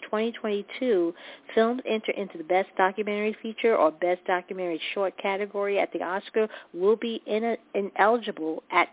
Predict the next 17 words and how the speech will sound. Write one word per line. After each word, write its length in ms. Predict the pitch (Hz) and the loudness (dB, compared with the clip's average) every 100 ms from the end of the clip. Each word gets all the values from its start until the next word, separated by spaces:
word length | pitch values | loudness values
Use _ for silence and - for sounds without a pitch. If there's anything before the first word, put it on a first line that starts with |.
| - | -8
the 80 | 175 | -8
Emmys. 400 | 180 226 208 - _ - _ - - - - | -4 -4 -6 -12 _ -20 _ -20 -20 -18 2
Nomination 560 | 175 185 196 190 - 180 | 4 4 2 -2 -2 0
for 80 | |
the 120 | 165 156 - | -2 0 0
seventy-third 540 | 202 190 - 190 185 | 0 -2 2 2 2
Primetime 540 | - 202 190 - 196 180 | 0 0 0 0 0 0
Emmy 220 | 180 202 | 0 0
Awards 460 | 208 180 175 180 175 | 0 0 4 4 4
will 160 | 170 190 | 2 2
be 200 | 220 220 | 2 0
announced 400 | 208 196 190 185 | 0 2 0 -2
on 220 | 160 156 151 | -6 -8 -6
July 380 | - 156 156 156 - | -2 0 0 0 -2
thirteenth, 640 | 151 143 - 254 247 247 - - | -6 -6 -4 0 0 -2 -6 -4
with 140 | 185 | -2
the 80 | 196 | 0